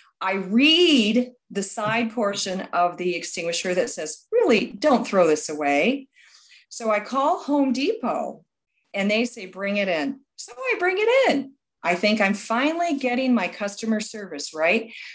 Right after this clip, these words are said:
So I walk in, I go to the service desk, I bring the extinguisher,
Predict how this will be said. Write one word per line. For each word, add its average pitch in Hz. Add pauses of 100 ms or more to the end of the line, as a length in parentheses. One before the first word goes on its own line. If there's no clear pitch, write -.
(120)
So 214
I 196
walk 262
in, 214 (320)
I 170
go 175
to 226
the 277
service 220
desk, 233 (360)
I 156
bring 190
the 269
extinguisher, 214